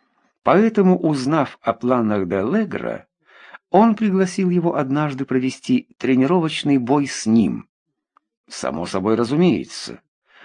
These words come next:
он сразу же заметил, что молодой человек был отнюдь не чемпионом в деле фехтования.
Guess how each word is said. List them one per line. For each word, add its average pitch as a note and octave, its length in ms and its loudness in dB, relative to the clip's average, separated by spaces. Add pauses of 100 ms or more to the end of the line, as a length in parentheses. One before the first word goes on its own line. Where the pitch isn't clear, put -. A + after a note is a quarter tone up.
(120)
он A#2+ 220 2
сразу D#3+ 500 0
же D3 140 -2
заметил, G#2+ 720 -2 (240)
что - 380 -2
молодой B2+ 480 2
человек D3+ 460 0
был C#3+ 220 -2
отнюдь D3+ 540 -4
не C3+ 260 2
чемпионом C3 960 2
в F#2 100 -2
деле E2+ 260 -2
фехтования. A#1 1000 -10